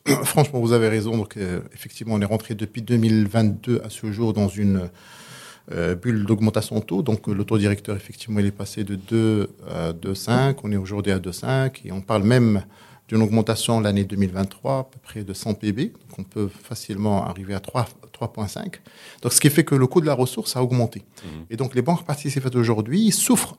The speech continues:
Speaker 1: un peu de le, du, euh, du manque de dépôts.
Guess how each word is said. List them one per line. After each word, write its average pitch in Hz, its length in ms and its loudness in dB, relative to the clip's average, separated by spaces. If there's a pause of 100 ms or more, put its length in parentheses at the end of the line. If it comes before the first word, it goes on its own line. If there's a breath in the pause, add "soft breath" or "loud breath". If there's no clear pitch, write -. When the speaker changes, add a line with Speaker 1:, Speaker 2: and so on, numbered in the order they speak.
Speaker 1:
un 131 120 2
peu 208 360 0
de 123 100 0
le, 143 640 0
du, 120 320 -4
euh, 104 140 4 (720 loud breath)
du 117 140 2
manque 170 340 6
de 123 80 2
dépôts. 139 320 -2